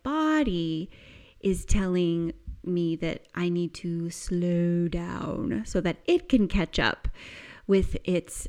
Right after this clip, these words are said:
um, energy, with what I'm trying to accomplish.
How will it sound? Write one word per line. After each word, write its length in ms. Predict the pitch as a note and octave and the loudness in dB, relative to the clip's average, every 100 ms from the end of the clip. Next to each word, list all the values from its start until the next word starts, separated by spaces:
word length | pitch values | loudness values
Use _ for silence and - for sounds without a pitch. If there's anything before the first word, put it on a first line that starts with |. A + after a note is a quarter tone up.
| - | -6
um, 560 | E3 E3 E3 D#3+ E3 - - - | -4 -2 -4 -4 -6 -10 -20 -10
energy, 580 | - E3 E3 D#3 E3 D#3+ | -2 0 0 0 0 2
with 200 | D#3+ - | 0 0
what 140 | F#3 - | 0 0
I'm 220 | G3+ G#3+ | 0 0
trying 340 | G#3 F3 E3 D#3+ | 2 2 2 2
to 120 | D#3+ | -4
accomplish. 720 | D#3 D#3+ D#3 - - - - | -4 -2 -2 -4 -8 -10 -12